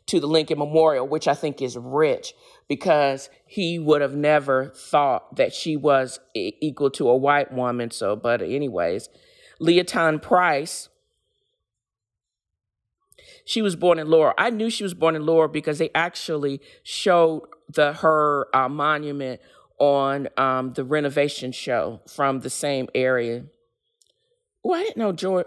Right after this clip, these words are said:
Who is George Shirley? Virgin Tudor Amore. I ain't mad at you. I didn't even know who that was.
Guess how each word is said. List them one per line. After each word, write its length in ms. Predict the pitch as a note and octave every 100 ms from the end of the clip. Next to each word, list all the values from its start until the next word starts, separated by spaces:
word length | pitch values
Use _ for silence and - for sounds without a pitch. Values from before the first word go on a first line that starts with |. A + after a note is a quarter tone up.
| A#3+
Who 100 | G4+
is 160 | G4 -
George 260 | F4 F4
Shirley? 720 | - F4+ F4 - G#2+ G2+ - _ _ _ _ _
Virgin 440 | D#3+ D#3+ F3+ F#3+ F3
Tudor 280 | F3+ E3+
Amore. 580 | - D3+ D3+ D#3 E3 F3+ _ _ _ _ _ _
I 60 | F4+
ain't 220 | F4 D#4+
mad 260 | E4 E4+ E4+
at 320 | F4+ E4+ -
you. 80 | C#3+
I 100 | - _ _ _ _
didn't 220 | A#4+ C5 B4
even 120 | A#4
know 140 | A#4
who 140 | A4 A4+
that 160 | A#4 A#4 B4+ B4 A4
was. 360 | C4+ C#3 -